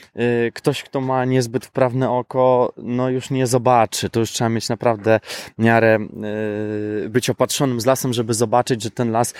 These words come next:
jest troszeczkę inny. Ale rzeczywiście te rany w lesie się dosyć, no, czas leczy rany i tutaj właśnie to widzimy. Te rany się zabliźniają. Ta wyrwa, która powstała po samolocie, w zasadzie dzisiaj już jest cała zarośnięta.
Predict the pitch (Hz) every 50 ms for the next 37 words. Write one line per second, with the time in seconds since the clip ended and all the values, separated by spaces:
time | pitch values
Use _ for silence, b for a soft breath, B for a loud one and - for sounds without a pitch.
0 | B B B - 110 - - 123 - 139 117 - - - 127 120 113 113 117 -
1 | - 135 135 131 135 131 - 143 139 - - 131 120 - 131 123 B B B B
2 | B - 113 127 143 143 139 135 131 120 113 123 127 127 - - 117 - - 117
3 | 113 110 104 - - 117 123 - - 127 107 - - - b b b b b 113
4 | 135 156 143 - _ _ _ - - 156 135 - 135 123 107 - - 120 113 110
5 | 104 95 90 90 85 92 110 - 131 120 - 120 113 101 - - 113 113 - -
6 | 120 - 117 104 101 113 104 95 104 98 95 92 - - 117 113 117 113 113 107
7 | - - 113 98 117 110 104 110 107 101 110 113 104 104 101 95 92 B B B
8 | B B B - 120 117 117 110 107 107 117 147 156 135 131 117 120 113 - -
9 | 127 117 - - 117 - - - 127 120 117 117 113 - - 117 110 B B B
10 | B B - - 120 113 113 117 120 120 120 - - 131 120 - b b b 113
11 | 107 110 131 120 120 113 113 127 - - 127 113 104 - - 107 - - - 113
12 | 104 104 104 - B B B B B 98 107 107 101 - - 98 90 90 87 -
13 | 87